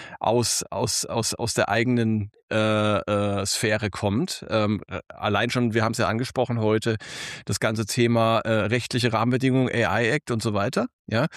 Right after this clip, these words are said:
Und ich glaub schon, auch wenn, wenn die, äh, diese, äh, wenn diese Möglichkeiten da sind und sich dann das auch, ähm, verbreitet in den Unternehmen, dann,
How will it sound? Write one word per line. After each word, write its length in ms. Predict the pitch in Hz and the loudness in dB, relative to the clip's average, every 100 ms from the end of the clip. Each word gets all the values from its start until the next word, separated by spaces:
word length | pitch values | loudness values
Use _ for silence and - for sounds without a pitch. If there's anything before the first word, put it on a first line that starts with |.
| - - - | -12 -12 -8
Und 200 | - 131 | 0 2
ich 140 | 127 - | 0 0
glaub 240 | 131 147 | 0 2
schon, 300 | - 156 165 | 2 2 2
auch 260 | 110 135 123 | 2 2 2
wenn, 460 | 127 127 117 80 | 2 2 0 0
wenn 180 | 117 117 | 2 2
die, 300 | 117 113 110 | 2 4 4
äh, 760 | 107 104 104 104 101 101 98 | 4 4 2 2 2 2 0
diese, 520 | 101 117 113 110 107 98 - - | -2 0 2 4 2 -2 -10 -18
äh, 440 | - - - - - - | -18 -14 -12 -12 -14 -8
wenn 180 | 120 113 | -4 0
diese 460 | 131 107 123 117 | 0 2 4 4
Möglichkeiten 560 | 113 127 127 - 101 107 | 4 2 0 -2 0 2
da 240 | 110 135 | 2 4
sind 180 | 147 139 | 2 2
und 140 | 117 | 2
sich 160 | - 120 | 0 -2
dann 260 | 127 110 - | 0 0 -2
das 240 | - 117 | -4 -2
auch, 340 | - 110 104 - - | 0 0 0 -6 -4
ähm, 480 | 107 101 98 98 | 0 0 0 -2
verbreitet 680 | 95 101 110 117 147 - 107 | -2 -2 2 2 2 0 -2
in 200 | - 123 | 0 2
den 180 | 127 117 | 4 4
Unternehmen, 680 | 101 104 107 104 104 101 90 - - - - - | 2 0 0 2 2 0 -2 -8 -18 -18 -10 0
dann, 420 | 117 117 123 120 | 2 4 2 2